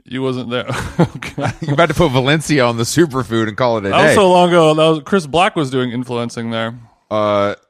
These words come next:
Speaker 2: wait, hold on.
Speaker 1: I was making, no, no, hold on now. I was making, it's, it's like a little, uh, like a, a Thai or Vietnamese s-, style, um,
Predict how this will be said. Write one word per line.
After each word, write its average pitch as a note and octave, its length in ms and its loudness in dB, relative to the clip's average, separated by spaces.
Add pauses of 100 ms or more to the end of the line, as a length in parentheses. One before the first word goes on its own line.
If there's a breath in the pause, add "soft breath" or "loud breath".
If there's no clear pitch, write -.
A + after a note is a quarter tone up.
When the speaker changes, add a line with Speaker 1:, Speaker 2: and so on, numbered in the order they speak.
(340)
Speaker 2:
wait, G#2+ 200 -2
hold A#2 220 0
on. D#2+ 80 -4
Speaker 1:
I C#3 60 2
was C#3+ 180 0
making, D3+ 540 -4
no, A2+ 180 -6
no, B2+ 200 -2
hold C#3+ 220 2
on C3 180 0
now. A2+ 200 -6
I C3+ 120 0
was D3 180 0
making, C#3+ 800 -4 (340)
it's, - 380 -8
it's D3 160 -6
like E3+ 160 -2
a - 40 0
little, C#3 920 0
uh, A2+ 240 -2
like A2+ 180 -8
a, A2 220 -4 (160)
a A2+ 260 -4
Thai C3+ 580 0
or A#2 120 -2
Vietnamese B2+ 800 -6 (100)
s-, - 220 -18 (200)
style, B2 720 -2
um, G#2+ 420 -6